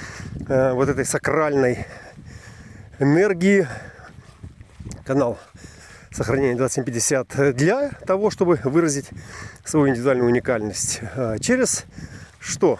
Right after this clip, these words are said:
То есть через сделку, через союз, через, э, можно применять ключ поддержка,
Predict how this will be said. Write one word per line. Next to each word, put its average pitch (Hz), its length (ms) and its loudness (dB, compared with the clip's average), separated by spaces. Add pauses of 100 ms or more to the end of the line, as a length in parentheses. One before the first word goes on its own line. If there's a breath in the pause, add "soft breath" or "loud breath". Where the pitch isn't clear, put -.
То 107 60 -6
есть - 180 -4
через 262 260 2
сделку, 160 420 0
через 143 320 0
союз, 160 380 2
через, 143 380 0 (640 loud breath)
э, 139 420 4 (800 loud breath)
можно 165 540 4
применять 165 320 2
ключ 160 220 0
поддержка, 147 680 0